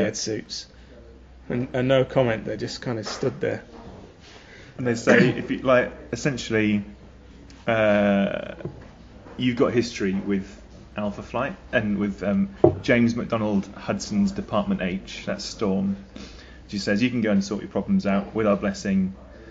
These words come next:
Speaker 2: And she says, "Come on, X-Men, I believe the opera is being simulcast." Which, so in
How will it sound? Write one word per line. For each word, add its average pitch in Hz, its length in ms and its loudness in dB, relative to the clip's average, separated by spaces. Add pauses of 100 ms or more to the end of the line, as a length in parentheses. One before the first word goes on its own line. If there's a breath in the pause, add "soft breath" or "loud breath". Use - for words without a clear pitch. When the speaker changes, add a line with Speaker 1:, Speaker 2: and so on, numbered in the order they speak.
(100)
Speaker 2:
And 120 80 -10
she 131 60 -8
says, 139 140 0
"Come 160 220 2
on, 143 80 4
X-Men, 120 320 -2
I - 40 0
believe 120 240 2
the 117 60 -6
opera 113 280 -4
is 104 100 -4
being 107 260 -2
simulcast." 98 840 -2
Which, - 440 -4
so - 280 0
in 160 360 0